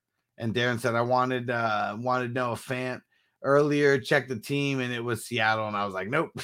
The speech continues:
<laughs> Yep, he's the one who got, uh, who got moved over in the trade. All right, uh, Hess asked for it first. He said, uh, "Please rate my squad. Everyone throw it in. If you want a rating,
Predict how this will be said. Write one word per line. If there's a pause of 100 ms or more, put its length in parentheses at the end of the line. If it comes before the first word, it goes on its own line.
<laughs> (840)
Yep, (200)
he's
the
one
who
got,
uh,
who
got
moved
over
in
the
trade. (1120)
All
right, (200)
uh,
Hess
asked
for
it
first.
He
said,
uh,
"Please
rate
my
squad. (300)
Everyone
throw
it
in.
If
you
want
a
rating,